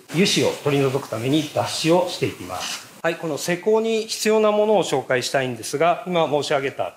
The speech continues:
脱脂に使うものが、こういったブレーキ&パーツクリーナー。こちらをですね、布に浸して対象箇所を拭き上げていきます。これでしっかり脱脂をします。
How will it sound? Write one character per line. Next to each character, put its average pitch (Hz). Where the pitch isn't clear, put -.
脱 135
脂 196
に 196
使 190
う -
も 185
の 190
が、 143
こ 131
う 131
い -
っ -
た 151
ブ 135
レ 156
ー 170
キ& 175
パ 135
ー -
ツ -
ク 131
リ 117
ー -
ナ 90
ー。 -
こ 147
ち 151
ら 151
を 127
で 95
す -
ね、 131
布 131
に 120
浸 -
し -
て 160
対 139
象 135
箇 113
所 -
を -
拭 -
き 135
上 117
げ 113
て 98
い -
き -
ま -
す。 -
こ 135
れ 127
で 147
し -
っ -
か 139
り 120
脱 -
脂 113
を -
し -
ま 107
す。 -